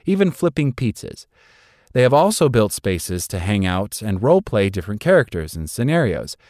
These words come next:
Tens of millions of people play the game daily, thanks in part to a recent pandemic surge. It has stronger moderation policies in recent years, enforced by a team of humans and A Is. You can't call people your slaves and or include swastikas.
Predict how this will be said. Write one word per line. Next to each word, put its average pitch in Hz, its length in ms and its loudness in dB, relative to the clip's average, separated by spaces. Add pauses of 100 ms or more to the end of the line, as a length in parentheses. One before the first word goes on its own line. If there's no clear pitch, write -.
(140)
Tens 196 340 2
of 180 120 2
millions 147 460 2
of 117 120 -6
people 131 340 -2
play 92 260 -2
the 85 80 -4
game 90 360 -2
daily, 85 420 0
thanks 90 300 -6
in 95 100 -4
part 92 280 -4
to 101 100 -6
a 92 80 -2
recent 95 380 -6
pandemic 82 440 -8
surge. - 540 -10 (560)
It 120 100 0
has 135 180 2
stronger 170 400 2
moderation 120 600 2
policies 87 540 -6
in 82 100 -6
recent 82 320 -8
years, - 360 -10 (280)
enforced 127 440 0
by 117 120 0
a 110 100 2
team 131 260 -2
of 120 100 -6
humans 107 520 0
and 104 240 0
A 92 480 -4
Is. - 160 -14 (260)
You 107 120 -6
can't 120 240 -2
call 120 180 2
people 135 260 0
your 151 160 0
slaves 113 680 2 (260)
and 104 220 0
or 110 180 4
include 123 340 0
swastikas. 95 720 -4